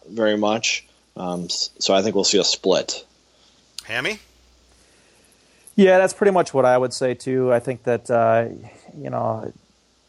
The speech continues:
Speaker 3: Michigan, I think, has played pretty well. You're certainly gonna expect them one night to have a pretty good game. So I,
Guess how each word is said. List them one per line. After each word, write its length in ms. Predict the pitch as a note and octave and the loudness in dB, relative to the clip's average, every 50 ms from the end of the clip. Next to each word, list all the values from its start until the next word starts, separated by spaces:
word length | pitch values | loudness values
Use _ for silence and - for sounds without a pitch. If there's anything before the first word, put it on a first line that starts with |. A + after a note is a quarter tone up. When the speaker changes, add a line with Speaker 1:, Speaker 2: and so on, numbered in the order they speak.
| _ _ - | _ _ -4
Speaker 3:
Michigan, 480 | D#3+ D3 C#3+ C3 - C#3 C#3 C#3 C3+ | 0 0 0 0 -2 -2 0 2 4
I 80 | B2+ B2 | 4 2
think, 140 | A#2 C3 A#2 | 2 2 0
has 100 | B2 A#2 | 0 -2
played 340 | - - C#3 C3 B2+ B2 - | 0 2 4 4 4 4 2
pretty 220 | - C3+ B2+ B2 | 0 0 0 2
well. 600 | A2+ B2 A#2+ A#2+ A#2+ A#2+ A#2+ A#2 A#2 A2+ A2+ A2+ - G#2+ A2+ B2 | 4 4 6 6 8 8 8 8 6 6 4 2 -2 -8 -8 -6
You're 120 | C3 C3+ | -6 -6
certainly 360 | B2 - - D3+ B2 B2+ B2 A#2 | -2 0 0 0 2 0 0 -2
gonna 160 | A#2 A2+ A2+ | 0 0 0
expect 420 | A2 A2 - - - B2 A2 - - | 0 -2 -2 -2 0 0 0 0 0
them 160 | C3 A#2+ A2+ | 0 0 2
one 200 | A2+ A2+ A#2 A#2 | 2 0 0 2
night 240 | A2 G#2+ A2 G#2+ A2 | 2 0 0 0 0
to 80 | - G#2+ | 0 0
have 160 | A2+ A#2 A2 | 2 2 0
a 60 | A2 | 0
pretty 200 | - - A#2+ A2+ | 0 0 0 2
good 140 | A2 G#2+ G#2 | 0 0 -2
game. 380 | G#2 A2+ G#2+ G#2+ G#2+ G#2+ G#2+ G#2 | -2 -2 -2 -2 -2 -2 -4 -4
So 160 | G#2 - A2 | -2 0 2
I, 220 | G#2+ G#2+ A#2+ B2 | 2 4 2 2